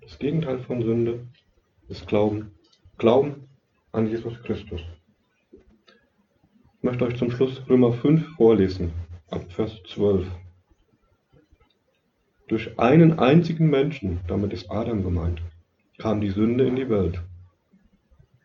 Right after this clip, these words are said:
Und durch die Sünde kam der Tod.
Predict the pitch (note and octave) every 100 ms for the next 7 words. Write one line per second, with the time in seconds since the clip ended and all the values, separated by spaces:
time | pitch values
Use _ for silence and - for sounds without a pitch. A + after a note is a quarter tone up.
0 | _ _ _ _ _ - - A#2 - G#2
1 | A2 A2+ B2 C#3+ - _ _ _ - F#2+
2 | G2 A#2 - - -